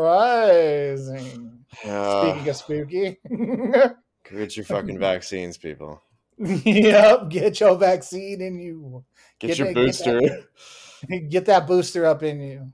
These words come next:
Speaker 1: <laughs>
Speaker 2: I,
Speaker 1: Um,
Speaker 2: I looked in, <laughs> get that booster up in you.
Speaker 1: <laughs>
Speaker 2: I, I looked up my eligibility for the booster the other day, and it was like, I just went through the, it has a, like, a general questionnaire,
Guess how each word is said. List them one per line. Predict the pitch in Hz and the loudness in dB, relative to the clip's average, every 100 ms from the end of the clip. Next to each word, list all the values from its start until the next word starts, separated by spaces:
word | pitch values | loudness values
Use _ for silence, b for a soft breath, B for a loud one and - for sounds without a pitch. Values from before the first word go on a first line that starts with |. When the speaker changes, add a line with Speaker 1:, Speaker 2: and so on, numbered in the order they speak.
| - | -14
Speaker 1:
<laughs> | 151 208 - | -10 -10 2
Speaker 2:
I, | 135 165 156 | 8 10 8
Speaker 1:
Um, | 127 | 8
Speaker 2:
I | 143 | 8
looked | 165 160 180 180 | 8 8 6 6
in, | 170 | 2
<laughs> | 143 - | 2 -4
get | 160 139 | -4 0
that | 117 | 0
booster | 117 95 - 101 | 0 -6 -10 -10
up | 85 92 | -10 -10
in | 95 92 | -12 -16
you. | - - B B 214 214 - | -18 -20 B B -10 -8 -10
Speaker 1:
<laughs> | 262 | -6
Speaker 2:
I, | - 190 190 - - 254 - - - b b b b | 2 4 6 4 0 -4 -4 -4 -4 b b b b
I | 123 | 6
looked | 147 165 175 | 8 6 6
up | 170 151 | 4 4
my | 127 117 | 4 6
eligibility | 120 117 107 101 98 107 | 6 4 0 2 2 0
for | 107 | -4
the | 98 | -8
booster | 78 90 90 - 85 | -6 -8 -8 -8 -6
the | 82 | -4
other | 85 85 | -4 -4
day, | 85 85 85 | -4 -4 -4
and | 87 | -6
it | 90 | -8
was | 95 90 | -12 -8
like, | 82 80 - | -8 -6 -6
I | 107 | -4
just | 110 110 | -6 -6
went | 107 | -8
through | - 101 95 82 _ - | -6 -6 -6 -10 _ -8
the, | 92 90 | -8 -8
it | - 98 98 | -8 -8 -8
has | 110 113 101 | -8 -6 -4
a, | |
like, | 95 92 90 | -4 -6 -6
a | |
general | 82 95 90 87 | -10 -8 -6 -10
questionnaire, | - 90 85 87 82 80 87 | -8 -8 -8 -16 -14 -12 -12